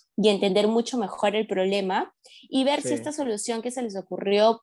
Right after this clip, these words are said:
Speaker 1: es realmente la solución más idónea o puede ser otra más, ¿no? Pero que tengan súper claro cuál es el problema que están resolviendo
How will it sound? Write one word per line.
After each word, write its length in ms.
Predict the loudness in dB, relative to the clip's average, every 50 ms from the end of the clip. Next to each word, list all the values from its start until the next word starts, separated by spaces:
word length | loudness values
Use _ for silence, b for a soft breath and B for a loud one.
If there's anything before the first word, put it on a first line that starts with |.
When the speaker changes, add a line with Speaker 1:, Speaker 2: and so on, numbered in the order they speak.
| _
Speaker 1:
es 360 | -2 0 0 2 0 0 -2
realmente 580 | -2 0 0 0 0 -2 -4 -4 -4 -4 -2 -2
la 180 | 0 -2 -2 -4
solución 420 | -6 -8 -8 -8 -8 -8 -6 -6
más 240 | -4 -4 -6 -4 -4
idónea 600 | -2 -2 0 0 -2 -2 -2 -2 -2 -2 -2 -2 0
o 220 | 0 0 0 -2
puede 300 | _ -2 0 0 0 0
ser 420 | -4 -4 -4 -2 0 0 0 -2 -2 -4
otra 300 | -4 -4 -2 -4 -6 -6
más, 320 | -6 -6 -8 -8 -12 -14 -12
¿no? 160 | -10 -8 -4
Pero 160 | -4 -2 -2
que 80 | -2 -2
tengan 260 | -4 -4 -4 -4 -4
súper 360 | -4 -6 -4 -4 -4 -2 0
claro 300 | 2 2 4 4 2 -2 -4 _ _ _ _ _ _ _ _
cuál 220 | -2 0 0 2
es 80 | 2 0
el 80 | -2 -2
problema 360 | -2 -2 -2 -2 -4 -4 -6
que 80 | -8
están 200 | -10 -10 -10 -8
resolviendo 720 | -8 -6 -4 -4 -2 2 4 4 4 2 2 0 2 0 0